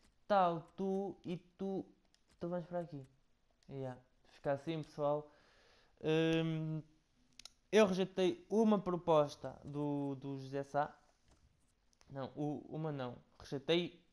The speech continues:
não. Eu mandei um, uma contraproposta ao Milan e ao Valência por dezanove milhões, mas pronto, isso aí é outra coisa que, que nós vamos depois. Agora,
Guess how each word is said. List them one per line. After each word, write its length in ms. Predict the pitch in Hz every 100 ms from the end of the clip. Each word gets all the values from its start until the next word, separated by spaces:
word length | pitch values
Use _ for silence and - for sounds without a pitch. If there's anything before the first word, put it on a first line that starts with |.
| -
não. 300 | 127 131 120 _ _ _ _ _ _
Eu 100 | -
mandei 760 | 131 127 - 143 139 143 131 - _ _ -
um, 600 | 120 143 139 95 135 117
uma 160 | 139
contraproposta 760 | 139 139 131 127 139 147 160 151
ao 140 | -
Milan 460 | 139 147 156 131 120 - _ _ -
e 60 | 151
ao 60 |
Valência 420 | 143 143 151 151 139
por 140 | 139
dezanove 360 | 131 139 135 127
milhões, 260 | 143 143
mas 140 | 139 127
pronto, 340 | 131 120 123
isso 180 | 147 151
aí 440 | 156 151 135 120
é 80 | -
outra 280 | 131 127 117
coisa 400 | - 135 131 127
que, 200 | 127 123
que 80 | 131
nós 120 | 131
vamos 180 | 131 123
depois. 240 | - 135
Agora, 340 | 135 143 135